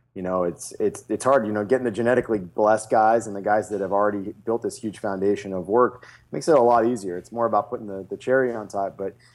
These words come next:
you look at what's happening at the youngest levels, and, I mean, we all know, like, we deal with the, the ramifications in many cases of kids that have come in and been hurt in that weight room where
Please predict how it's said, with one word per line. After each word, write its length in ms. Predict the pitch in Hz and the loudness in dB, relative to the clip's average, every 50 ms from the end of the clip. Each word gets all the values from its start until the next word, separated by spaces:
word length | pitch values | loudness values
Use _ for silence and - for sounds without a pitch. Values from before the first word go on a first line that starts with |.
| _ _ | _ _
you 80 | 123 127 | 0 2
look 140 | 131 139 | 2 4
at 60 | 131 120 | 4 4
what's 160 | 117 117 113 | 4 2 4
happening 400 | 127 120 117 120 120 113 104 101 | 4 4 4 4 2 -2 -6 -6
at 100 | 104 95 | -8 -8
the 60 | 98 | -8
youngest 340 | 101 104 107 110 107 - - | -6 -6 -6 -6 -6 -6 -2
levels, 340 | 107 113 127 131 120 110 95 | 0 2 2 2 2 0 -2
and, 140 | 101 98 - - | -4 -8 -10 -8
I 40 | 110 | -6
mean, 280 | 110 113 117 113 110 - - _ _ _ _ _ _ _ _ 117 - - | -4 -4 -2 -4 -4 -6 -10 _ _ _ _ _ _ _ _ -18 -18 -12
we 180 | - 131 139 165 | -4 2 4 6
all 140 | 170 143 123 | 6 6 4
know, 180 | 113 110 123 | 4 4 4
like, 220 | 127 131 123 120 123 | 4 2 0 0 -2
we 100 | 143 143 | -4 -2
deal 200 | 127 143 135 123 | 2 4 4 4
with 180 | 123 117 98 | 4 2 0
the, 280 | 101 104 98 98 98 90 | 0 0 2 0 0 -2
the 100 | - 104 | -6 -4
ramifications 680 | 98 104 107 104 104 92 - - 110 107 107 104 - 95 | -2 -2 -2 -2 -4 -8 -4 -2 0 0 0 0 -4 -8
in 80 | 98 | -6
many 160 | 95 92 95 101 | -4 -4 -4 -4
cases 300 | - 104 98 95 92 98 | -2 -2 -2 -2 -2 -4
of 140 | 90 - | -8 -6
kids 180 | - 101 90 87 | -6 -6 -4 -2
that 80 | 98 95 | -2 -2
have 140 | 87 - | -2 -4
come 180 | - - 95 92 | -8 -8 -6 -4
in 140 | 95 98 98 | -2 -2 -2
and 100 | 98 87 | -2 -2
been 120 | 92 87 | -2 -4
hurt 200 | 82 - 113 113 | -2 0 0 2
in 80 | 104 101 | 2 2
that 180 | 101 85 90 | -2 -2 0
weight 200 | 98 104 107 95 | 0 0 0 0
room 200 | - 104 104 104 | 0 -2 -2 0
where 300 | 101 101 98 98 95 95 | 2 4 4 4 4 2